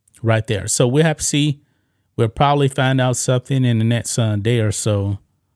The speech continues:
about Deshaun Watson. But, um, what do you guys think of this? What do you guys make of Deshaun Watson shoving the official and the, uh, two face mask penalties?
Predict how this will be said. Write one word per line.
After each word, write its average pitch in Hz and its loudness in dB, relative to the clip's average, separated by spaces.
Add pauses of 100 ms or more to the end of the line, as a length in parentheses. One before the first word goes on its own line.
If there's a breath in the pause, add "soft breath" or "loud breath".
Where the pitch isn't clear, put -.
(360)
about 113 0
Deshaun 110 -2
Watson. 98 -4
But, 110 -2
um, 101 -2 (640)
what 143 0
do 180 6
you 170 4
guys 143 0
think 143 0
of - 2
this? 131 2
What 147 0
do 165 2
you 156 0
guys 135 0
make 139 2
of 131 0
Deshaun 131 -2
Watson 120 0
shoving 131 0
the 113 0
official 135 0 (600)
and 113 0
the, 113 2
uh, 104 0
two 127 0
face 127 0
mask 123 0
penalties? 127 0